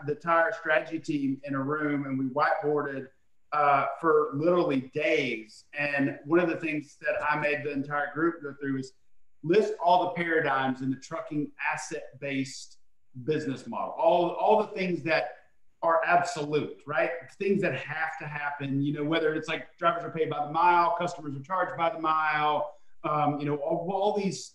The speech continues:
like, these absolutes, these paradigms in the industry. One of them, uh, that really stuck out with me was you have to have fleet managers.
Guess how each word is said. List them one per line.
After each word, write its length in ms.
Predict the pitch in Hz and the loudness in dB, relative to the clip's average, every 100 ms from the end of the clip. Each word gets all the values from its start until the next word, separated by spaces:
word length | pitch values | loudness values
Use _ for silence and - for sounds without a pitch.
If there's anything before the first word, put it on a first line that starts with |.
| 147 | -2
like, 200 | 156 156 - 147 | 0 -2 -6 -10
these 240 | 156 147 - | -8 -8 -6
absolutes, 680 | 165 175 - 156 151 156 - | -2 0 -2 -6 -4 -4 -4
these 140 | 143 139 180 | -10 -12 -8
paradigms 600 | 185 165 147 143 135 127 | -4 -2 -2 0 0 0
in 60 | |
the 120 | 143 | -2
industry. 540 | 208 190 139 139 131 - - _ - - | 0 0 -4 -6 -6 -8 -16 _ -16 -4
One 240 | 175 214 | 2 4
of 180 | 180 175 | 4 4
them, 280 | 165 160 165 156 | 4 2 -4 -4
uh, 200 | 156 156 135 151 | -2 0 -2 0
that 200 | 165 156 170 | 0 0 0
really 240 | 175 170 | -2 -2
stuck 300 | - - 160 180 | -4 -8 -10 -4
out 180 | 156 - | -2 -2
with 120 | 147 | -4
me 300 | 147 147 139 | -2 -2 -2
was 220 | 143 143 131 - 156 | 0 -2 -2 -10 -4
you 80 | |
have 120 | 165 170 | -4 -2
to 40 | |
have 140 | 160 160 | -6 -6
fleet 140 | 156 | -10
managers. 560 | - 110 - _ - | -12 -18 -20 _ -20